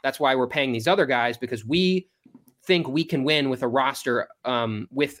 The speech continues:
a rookie quarterback or with a guy that's not making a lot of money.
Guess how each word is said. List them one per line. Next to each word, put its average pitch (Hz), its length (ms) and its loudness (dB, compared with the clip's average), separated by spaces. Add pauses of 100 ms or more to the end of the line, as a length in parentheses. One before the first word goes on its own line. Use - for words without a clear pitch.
a 120 400 0 (400)
rookie 131 220 -4
quarterback 117 480 0
or 127 140 -2
with 123 120 0
a 127 60 -8
guy 120 200 0
that's 117 160 -2
not 120 140 -2
making 123 200 -2
a 120 40 0
lot 113 140 0
of 104 60 -6
money. 147 360 -2